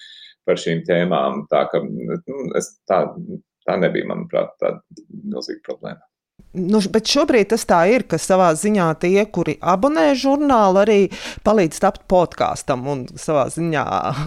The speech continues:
Speaker 2: dot šo iespēju ar žurnālu saturu arī iepazīties vairāk tiem, kur to, kur žurnālu nepērk,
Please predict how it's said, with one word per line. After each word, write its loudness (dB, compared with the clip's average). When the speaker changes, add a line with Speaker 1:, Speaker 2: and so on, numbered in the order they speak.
Speaker 2:
dot 2
šo 2
iespēju 2
ar -2
žurnālu 2
saturu 2
arī 0
iepazīties -2
vairāk 4
tiem, -2
kur -6
to, -6
kur -2
žurnālu 0
nepērk, 0